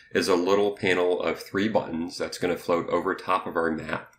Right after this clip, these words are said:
to allow us to perform some different functions on that map.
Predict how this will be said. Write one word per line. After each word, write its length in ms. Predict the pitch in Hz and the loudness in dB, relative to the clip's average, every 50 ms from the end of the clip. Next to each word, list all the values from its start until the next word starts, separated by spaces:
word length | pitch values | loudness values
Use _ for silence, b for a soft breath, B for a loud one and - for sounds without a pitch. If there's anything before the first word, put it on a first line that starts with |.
| b b b b b b b b b b | b b b b b b b b b b
to 160 | - - 113 101 | 0 2 2 4
allow 260 | 90 82 80 80 80 | 4 2 0 0 -2
us 140 | 82 - - | -2 -4 -6
to 100 | - - | -8 -8
perform 480 | - 101 - - 95 87 85 85 82 | -8 -8 -4 -2 0 0 0 0 -2
some 300 | 78 - - 90 82 82 | -2 -2 -2 -2 0 0
different 340 | 80 85 - - - 85 - | -2 -2 -4 -4 -6 -6 -2
functions 480 | - 85 82 80 - - 80 80 78 - | -2 -2 -2 -2 -4 -4 -6 -6 -6 -6
on 280 | - - 82 80 80 | -6 -4 -2 -2 -2
that 260 | - 82 - - - | -2 -2 -4 -4 -4
map. 280 | - - - - - - | -6 -4 -4 -6 -8 -10